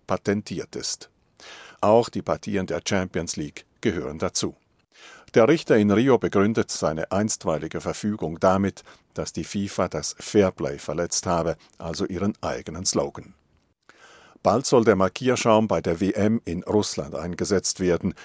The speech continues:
wie vier Jahre zuvor schon in Brasilien. Jetzt drängt die Zeit. Die Kläger argumentieren, sie seien leer ausgegangen,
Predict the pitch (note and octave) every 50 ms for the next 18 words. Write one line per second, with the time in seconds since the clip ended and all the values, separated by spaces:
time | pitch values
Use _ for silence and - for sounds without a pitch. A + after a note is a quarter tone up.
0 | - _ _ - F2+ F#2 F2 - - G#2 F#2+ F2 F#2 - E2+ F#2 E2 D#2 D#2 E2
1 | E2 - - - F2+ - - D#2 D2 D#2 - - F2 E2 - - F2+ F2+ E2 F#2+
2 | F#2 F2 G2 G#2 F#2+ F2 E2 C#2+ C#2 - _ _ _ _ _ - - - - -
3 | - F#2 F#2 F#2+ A#2 - - - - - - - B2 A2+ A#2 - - - - B2+
4 | A#2 - - B2 F2 C2 - _ - - - _ _ _ _ _ - - - -
5 | - G2+ G2 A#2+ C3+ - B2+ - F2 F#2+ - G#2 F2+ G2 G#2 - - A#2 G#2 G#2
6 | G2+ G#2 G#2 F#2+ F#2 D#2+ D2 F2 D#2 D#2 D#2 D#2+ E2 E2 F#2+ F#2+ G#2+ A#2+ - -
7 | G2 G2 G#2 - - - F#2+ - G2 F2+ F#2 F#2 F2+